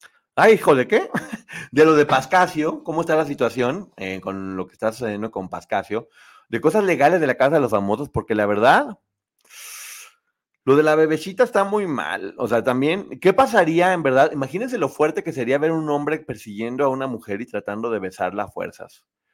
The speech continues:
Eh, que, que sali-, que le salieran calzones y tanga al señor a, a coquetearle, que, e-, eso sí, <laughs> esa casa está de loco, dice la superchisma de Gabo.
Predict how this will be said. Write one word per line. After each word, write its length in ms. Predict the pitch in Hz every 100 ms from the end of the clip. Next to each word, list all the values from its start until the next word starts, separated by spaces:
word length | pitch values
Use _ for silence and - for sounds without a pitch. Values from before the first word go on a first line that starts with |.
| _ _ -
Eh, 640 | 101 98 95 92 87 85 87
que, 180 | 92
que 100 | -
sali-, 300 | 101 95 104
que 80 | -
le 100 | 104
salieran 400 | 101 101 120 147
calzones 540 | 113 101 98 110 135 113
y 80 |
tanga 260 | - 101 120
al 100 | 113
señor 480 | 101 90 90 101 127
a, 180 | 95 -
a 140 | 87
coquetearle, 600 | 87 - 87 98 95 107
que, 160 | - - _ _ _ - - _ _ _ _ -
e-, 180 | 165 160
eso 220 | 196 254
sí, 180 | 196 208
<laughs> 500 | 220 - - 160 -
esa 260 | - 165
casa 200 | 151 147
está 180 | 143 143
de 60 | 139
loco, 280 | 123 123 120
dice 120 | 127
la 80 | 107
superchisma 520 | 98 101 - 113 120
de 100 | 98
Gabo. 340 | 95 95 92